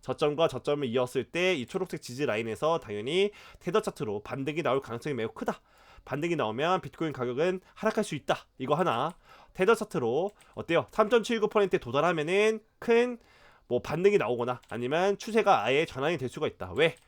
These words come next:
항상 그랬으니까. 항상. 보시면 여기서 추세가 전환이 됐고, 여기서 반등이 크게 나왔고,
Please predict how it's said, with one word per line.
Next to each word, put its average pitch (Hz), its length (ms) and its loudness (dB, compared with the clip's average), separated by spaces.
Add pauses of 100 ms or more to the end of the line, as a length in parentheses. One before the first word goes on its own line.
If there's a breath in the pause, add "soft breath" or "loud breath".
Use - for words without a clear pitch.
(140 soft breath)
항상 208 320 0
그랬으니까. 135 520 -6
항상. 180 280 -4 (360)
보시면 165 400 0
여기서 160 520 4 (200 loud breath)
추세가 196 320 4
전환이 160 360 0
됐고, 110 480 -8 (260 soft breath)
여기서 185 580 6 (140)
반등이 160 360 -2
크게 - 220 -2
나왔고, 156 640 2